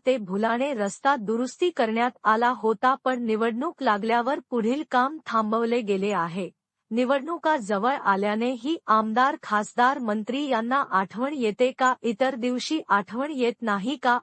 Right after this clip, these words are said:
अशा सुद्धा प्रश्न निर्माण होतो. मंदाणे ते भोंगरा आणि भुलाणे ते मलगाव फाटा हा रस्ता अतिशय खराब असल्याने अपघाताचा प्रसंग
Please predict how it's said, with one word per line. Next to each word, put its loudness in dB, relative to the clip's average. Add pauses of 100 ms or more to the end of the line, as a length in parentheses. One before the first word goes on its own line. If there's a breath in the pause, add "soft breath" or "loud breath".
अशा 0
सुद्धा -2
प्रश्न -4
निर्माण -2
होतो. -4 (280)
मंदाणे 2 (100)
ते 2
भोंगरा 0
आणि 0
भुलाणे 0
ते 4
मलगाव 0
फाटा 0
हा 0
रस्ता 0 (100)
अतिशय -2
खराब 0
असल्याने -4 (140)
अपघाताचा -2
प्रसंग -4